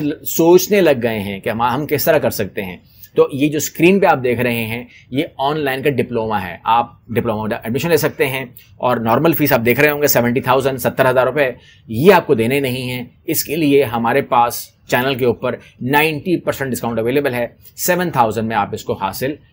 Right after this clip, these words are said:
कर सकते हैं। और जो लोग को मैंने कहा कि माल्टा में जॉब करो, होटल मैनेजमेंट के हवाले से मैंने बात की, मैंने, अ, टूरिज्म के हवाले से बात की, मैंने, अ, जो, अ, जो एक पूरी फील्ड होती है हमारी एविएशन के अंदर, मैंने बात की, उसके लिए ये जो आप स्क्रीन पे देख रहे हैं,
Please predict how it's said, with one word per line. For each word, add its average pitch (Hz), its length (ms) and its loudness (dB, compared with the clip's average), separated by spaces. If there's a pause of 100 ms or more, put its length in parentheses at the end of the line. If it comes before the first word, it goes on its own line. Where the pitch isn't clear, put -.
(140)
कर 131 100 4
सकते - 380 -4
हैं। 101 200 -8
और 110 160 -2
जो 139 120 6
लोग 143 140 6
को 143 100 2
मैंने 127 180 -4
कहा 120 200 -2
कि 117 100 -4
माल्टा 117 360 0
में 165 120 0
जॉब 139 260 4
करो, 139 300 2 (220)
होटल 135 240 2
मैनेजमेंट 139 340 0
के 135 60 0
हवाले 131 160 0
से 131 80 -2
मैंने 131 160 -2
बात 120 240 0
की, 123 440 -6 (100)
मैंने, 113 320 -2
अ, 98 420 -6 (180)
टूरिज्म 151 280 6
के 160 60 6
हवाले 139 180 6
से 123 100 -6
बात 117 260 0
की, 123 180 -4
मैंने, 110 320 -8
अ, 98 540 -6
जो, 98 220 -4
अ, 101 280 -8 (440)
जो 104 160 -2
एक 98 200 -4 (180)
पूरी 139 180 0
फील्ड 160 320 8
होती 113 200 4
है 107 60 -2
हमारी 98 320 -6 (140)
एविएशन 117 460 -2
के 110 60 -4
अंदर, 101 200 -6 (380)
मैंने 135 140 4
बात 131 220 2
की, 123 220 -6 (160)
उसके 156 280 -4
लिए 117 400 -2
ये 113 120 -6
जो 113 100 0
आप 101 60 -8
स्क्रीन 127 300 -2
पे 120 60 2
देख 113 200 2
रहे 120 140 0
हैं, 104 220 -8